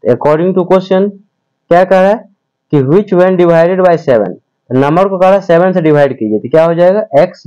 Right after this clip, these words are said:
divided by seven, और ये किसके equal हो जाएगा बताइए? फ़ाइव के equal।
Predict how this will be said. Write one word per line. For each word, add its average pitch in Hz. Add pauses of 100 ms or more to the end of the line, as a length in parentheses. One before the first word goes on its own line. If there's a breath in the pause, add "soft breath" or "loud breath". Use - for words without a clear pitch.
divided 139
by 170 (1000)
seven, 202 (380)
और 131
ये 147
किसके 160
equal 208
हो 202
जाएगा 139
बताइए? 160
फ़ाइव 175
के 175
equal। 175